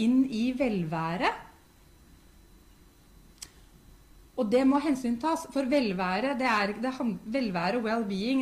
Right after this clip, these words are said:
det er, og, og work-life balance, altså det, det handler jo om at velvære og well-being, det er din, det er, ehm, forutsetningen for at du skal ha det bra. Det er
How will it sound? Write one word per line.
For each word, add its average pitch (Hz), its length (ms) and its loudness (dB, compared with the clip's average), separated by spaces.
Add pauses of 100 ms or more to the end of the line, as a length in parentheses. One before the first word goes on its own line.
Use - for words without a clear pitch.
det 240 80 -2
er, 240 400 0
og, 226 460 -2
og 220 160 -2
work-life 226 500 0
balance, 196 400 -2
altså 233 140 -8
det, 262 160 0
det 262 100 -4
handler 214 240 0
jo 233 60 0
om 247 160 0
at 240 100 -12 (140)
velvære 180 760 -2
og 208 80 -2
well-being, 202 640 -2
det 220 160 -4
er 202 240 -4
din, 220 220 -2 (500)
det 220 160 -2
er, 208 480 0
ehm, 208 300 0 (640)
forutsetningen 320 800 2 (1120)
for 247 60 -2
at 247 80 -6
du 254 60 -12
skal 233 100 4
ha 196 80 4
det 175 80 -4
bra. - 60 -4 (120)
Det 262 120 -2
er - 80 -16